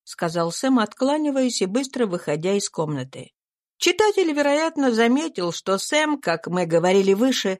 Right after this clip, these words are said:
обладал одним природным талантом, который, несомненно, доставил бы ему видное положение в политической жизни, талантом извлекать выгоду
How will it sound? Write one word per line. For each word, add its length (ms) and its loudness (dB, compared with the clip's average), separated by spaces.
обладал 560 2
одним 500 2
природным 800 2
талантом, 1000 0
который, 340 -4
несомненно, 920 2
доставил 600 0
бы 160 0
ему 340 4
видное 480 0
положение 680 0
в 100 -12
политической 720 0
жизни, 480 0
талантом 640 2
извлекать 580 0
выгоду 640 0